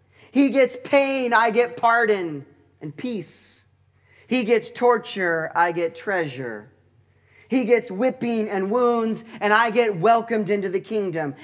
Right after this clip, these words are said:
He gets gory, I get glory. He gets nails and nakedness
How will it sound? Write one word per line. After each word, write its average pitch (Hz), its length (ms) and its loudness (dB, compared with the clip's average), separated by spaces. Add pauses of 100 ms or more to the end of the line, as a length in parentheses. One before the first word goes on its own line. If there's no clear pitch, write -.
He 277 220 2
gets 233 260 0
gory, 269 580 4
I 254 240 6
get 247 220 2
glory. 240 680 4 (500)
He 277 180 4
gets 254 240 2
nails 269 600 4
and 233 220 0
nakedness 269 580 2